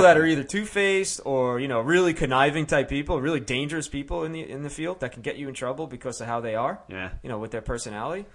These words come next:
Speaker 1: So I definitely would steer clear of
Speaker 3: Steer
Speaker 1: those
Speaker 3: clear.
Speaker 1: people. Absolutely. I'd be much more inclined to talk to someone from high school that I got into a fight with or something, or an argument, or talk bad about me or something,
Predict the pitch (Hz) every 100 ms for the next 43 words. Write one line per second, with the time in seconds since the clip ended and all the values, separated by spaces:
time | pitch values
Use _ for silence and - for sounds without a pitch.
0 | - - 165 147 139 - _ _ 156 202
1 | 151 180 151 139 127 110 - - _ 147
2 | - 165 151 160 139 127 131 - 123 104
3 | 92 - - 160 165 151 135 147 117 104
4 | - - 175 185 208 233 220 208 190 180
5 | 156 170 160 151 139 143 127 120 135 147
6 | 135 113 110 113 107 107 - 107 - 104
7 | 95 110 95 101 98 98 92 113 113 107
8 | 104 95 - _ _ - 104 - 110 110
9 | 104 98 101 101 104